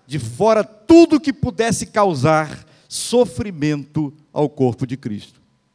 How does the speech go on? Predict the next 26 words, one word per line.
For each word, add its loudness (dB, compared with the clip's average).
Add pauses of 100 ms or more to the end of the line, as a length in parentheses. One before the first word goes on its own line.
(1000)
Se -20
você 2
ler 0
o 0
contexto -4
deste -4
capítulo, -6
você -4
vai -2
ver -2
que -10
Paulo, 4 (760)
ele, -2 (880)
ele -4
usa -2
palavras 2
muito -6
fortes -2 (560)
para 2
purificar -2
a -6
igreja, -2
para -4
conscientizar -2
a 0
igreja, 0